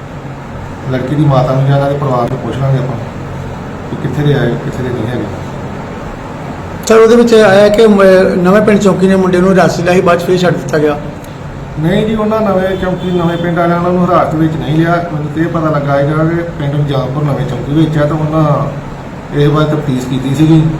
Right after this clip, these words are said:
Speaker 1: ਪਰ ਮੁੰਡਾ ਨਹੀਂ ਲਿਆ। ਇਹ ਪਤਾ ਲੱਗਾ ਕਿ ਜਿਹੜਾ ਮਕਬੂਲ ਕੁੜੀ ਨੇ ਦਵਾਈ ਖਾਧੀ ਆ, ਥਾਣਾ ਸੋਹੀਆਂ ਦੇ ਵਿੱਚ ਪਿੰਡ ਪੈਂਦਾ ਹੋਠੀਆਂ ਕਲੋਨੀ, ਬਿਲਕੁਲ ਨਾਲ ਹੀ ਆ ਆਪਣੇ ਗੁਰੂ ਰਾਮਦਾਸ ਹਸਪਤਾਲ ਦੇ,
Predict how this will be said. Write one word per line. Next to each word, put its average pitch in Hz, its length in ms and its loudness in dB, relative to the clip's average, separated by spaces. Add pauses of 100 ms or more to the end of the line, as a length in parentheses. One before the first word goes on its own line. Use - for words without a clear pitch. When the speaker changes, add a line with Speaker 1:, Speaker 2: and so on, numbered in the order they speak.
(280)
Speaker 1:
ਪਰ 151 100 0
ਮੁੰਡਾ 147 320 4
ਨਹੀਂ 143 220 0
ਲਿਆ। 156 180 4
ਇਹ 160 300 2
ਪਤਾ 165 200 2
ਲੱਗਾ 156 280 4
ਕਿ 170 60 6
ਜਿਹੜਾ 170 160 4
ਮਕਬੂਲ 156 340 0
ਕੁੜੀ 151 200 -2
ਨੇ 147 60 0
ਦਵਾਈ 127 240 0
ਖਾਧੀ 139 340 2
ਆ, 151 200 4 (1000)
ਥਾਣਾ 151 260 2
ਸੋਹੀਆਂ 160 380 2
ਦੇ 175 80 2
ਵਿੱਚ 170 160 0
ਪਿੰਡ 143 300 0
ਪੈਂਦਾ 139 400 2
ਹੋਠੀਆਂ 131 420 -2
ਕਲੋਨੀ, 117 440 -2 (920)
ਬਿਲਕੁਲ 135 360 -2
ਨਾਲ 120 220 2
ਹੀ 139 140 2
ਆ 123 340 2 (1400)
ਆਪਣੇ 117 260 -6
ਗੁਰੂ 123 140 -2
ਰਾਮਦਾਸ 113 300 -2
ਹਸਪਤਾਲ 135 280 -2
ਦੇ, 135 100 -2